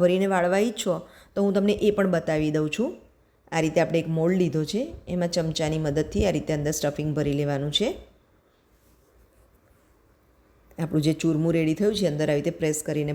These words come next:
ભરી લેવાનું છે અને હવે એને ટેપ કરી અને કાઢી લેવાનું છે. જો તમે જોઈ શકો છો ને, બસ આવી જ રીતે મોલ્ડથી પણ વાળી શકાય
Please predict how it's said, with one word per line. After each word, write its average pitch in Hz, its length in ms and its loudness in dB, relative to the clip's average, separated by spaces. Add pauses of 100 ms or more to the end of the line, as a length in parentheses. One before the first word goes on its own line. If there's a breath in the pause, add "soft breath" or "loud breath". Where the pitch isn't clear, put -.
ભરી 143 260 -2
લેવાનું 143 340 -2
છે 214 160 -2 (1080)
અને 156 180 -4
હવે 156 260 2
એને 156 160 0
ટેપ 156 340 0
કરી 190 320 0 (180)
અને 160 180 -4
કાઢી 147 380 -2
લેવાનું 135 360 -4
છે. 131 180 -6 (560 loud breath)
જો 143 120 -2
તમે 143 240 -2
જોઈ 175 220 0
શકો 277 180 0
છો 247 140 0
ને, 151 80 -2
બસ 156 220 -4
આવી 147 260 0
જ - 80 -8
રીતે 151 180 -2
મોલ્ડથી 151 440 0
પણ 147 180 -2
વાળી 131 280 -4
શકાય 139 300 -4